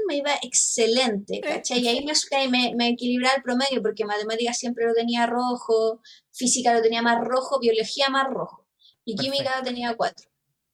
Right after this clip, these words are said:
Speaker 2: Ya, perfecto, dale. Sí, es lo mismo. Y ahí también es como decís, puta, es como, es como, como que quieren hacerse ciego el sistema a, a eso. Es como,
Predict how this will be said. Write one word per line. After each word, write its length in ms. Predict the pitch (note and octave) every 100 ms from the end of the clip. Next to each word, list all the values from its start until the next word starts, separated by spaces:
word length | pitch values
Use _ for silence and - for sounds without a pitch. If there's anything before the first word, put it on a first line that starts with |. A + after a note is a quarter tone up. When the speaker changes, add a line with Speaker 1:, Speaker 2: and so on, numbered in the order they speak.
| _ -
Speaker 2:
Ya, 140 | A2
perfecto, 600 | - A#2 - A#2 - G#2 -
dale. 280 | - A#2+ G2+
Sí, 320 | - - C#4 C4 G3
es 80 | G3
lo 100 | A#3
mismo. 200 | E4 A#3+ - F#3
Y 60 | D#3+
ahí 160 | A#3+ D4+
también 320 | F4+ B3 D#4+
es 60 |
como 180 | E4+ D4+
decís, 300 | A#3 - B3 B3
puta, 280 | _ _ -
es 80 | G3+
como, 460 | - G3+ G#3+ G#3+ - _ _
es 180 | G3 G3+
como, 500 | B3+ A#3+ G#3+ F#3 F#3 _ -
como 180 | A#3 G#3+
que 140 | A3
quieren 280 | A3+ D4 E4
hacerse 440 | E4 - C#4+ - D#4+
ciego 800 | - G#3 B3 C4 D3 D3 E3 F#3
el 160 | D#3+
sistema 680 | - D#3 - D3+ C#3+ C#3+ D3
a, 220 | D3 C#3+ D#3+
a 60 |
eso. 400 | E3 D3 - G2+ _ _ _ _ -
Es 100 | D3
como, 960 | F#3 F3+ F3 D#3+ D3+ B2 F#2 D2 -